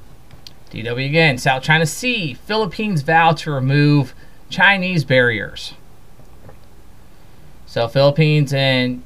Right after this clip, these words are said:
Chinese vessels face off in the South China Sea,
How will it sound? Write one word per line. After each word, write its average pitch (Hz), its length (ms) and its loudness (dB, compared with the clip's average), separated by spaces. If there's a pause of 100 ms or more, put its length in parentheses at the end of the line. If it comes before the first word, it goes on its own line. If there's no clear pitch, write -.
(140)
Chinese 135 480 0
vessels 196 560 -2
face 220 380 -4
off 180 320 0
in 147 120 -4
the 127 80 -6
South 170 460 -2
China 147 300 0
Sea, 202 520 -6